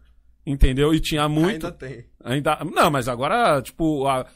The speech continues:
Speaker 1: agora uniram os erros de português.
Speaker 2: Ficou legal o erro de português.
Speaker 1: Não, e tipo assim,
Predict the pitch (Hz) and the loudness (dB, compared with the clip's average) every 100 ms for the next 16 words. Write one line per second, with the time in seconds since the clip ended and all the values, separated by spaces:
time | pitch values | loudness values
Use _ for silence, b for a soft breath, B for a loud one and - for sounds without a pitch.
0 | b - 135 165 202 202 196 196 196 180 | b 0 4 4 4 2 0 2 2 4
1 | 170 131 202 226 202 - 208 190 170 165 | 2 2 0 0 -4 -4 -4 -4 -2 0
2 | 185 277 240 226 214 202 180 165 185 180 | 2 4 4 4 2 0 -2 -6 -10 -8
3 | 175 160 135 311 247 208 - 254 - 226 | -8 -8 0 2 2 0 0 2 4 2
4 | 139 | -2